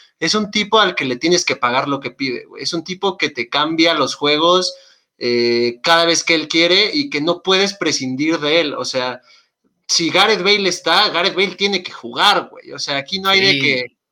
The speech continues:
Speaker 1: aquí no hay de que, "Ay, sí llega y lo voy a sentar". No, güey. Gareth Bale tiene que llegar y tiene que jugar y le, y tiene que cobrar y tiene que ganar lo que pide, güey. Porque el tipo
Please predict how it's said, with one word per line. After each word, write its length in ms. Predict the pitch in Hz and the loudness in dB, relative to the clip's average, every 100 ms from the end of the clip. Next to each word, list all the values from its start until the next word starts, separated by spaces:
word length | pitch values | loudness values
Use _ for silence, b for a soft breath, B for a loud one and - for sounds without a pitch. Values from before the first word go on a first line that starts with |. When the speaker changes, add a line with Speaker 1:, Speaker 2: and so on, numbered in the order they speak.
| _ | _
Speaker 1:
aquí 280 | - 147 180 | -6 -4 -2
no 80 | 185 | 0
hay 60 | 190 | 2
de 120 | 185 | 0
que, 120 | 165 247 | -2 0
"Ay, 280 | 208 208 190 | 2 0 0
sí 260 | - 220 | -2 -2
llega 380 | 180 226 233 254 | 2 2 4 2
y 60 | 208 | 2
lo 120 | 160 | 2
voy 120 | 175 | 0
a 40 | 165 | 0
sentar". 300 | 143 143 139 | -2 -6 -2
No, 200 | 165 - | -4 -6
güey. 180 | - 123 | -10 -2
Gareth 260 | 180 214 | -2 0
Bale 160 | 196 208 | -4 -4
tiene 200 | 214 214 | -4 -4
que 120 | 143 | -6
llegar 240 | 120 139 196 | -6 -2 0
y 40 | |
tiene 160 | 180 190 | 0 -2
que 100 | 147 | -4
jugar 280 | - 127 185 | -6 -2 -2
y 40 | |
le, 140 | 170 123 | -2 -8
y 120 | 151 | -10
tiene 280 | 143 180 233 | -4 -2 -2
que 120 | - | -4
cobrar 420 | - 127 135 185 220 | -6 -6 0 0 0
y 60 | |
tiene 260 | - 180 214 | -4 -6 -4
que 120 | 123 | -6
ganar 500 | 117 120 131 180 214 | -4 -4 -2 0 0
lo 140 | 214 - | -2 -6
que 100 | 120 | -10
pide, 380 | - 185 190 127 | -10 -4 -4 -4
güey. 160 | 120 | -8
Porque 260 | 120 127 - | -16 -14 -12
el 100 | 131 | -10
tipo 440 | 196 196 208 226 | -6 -2 -2 -2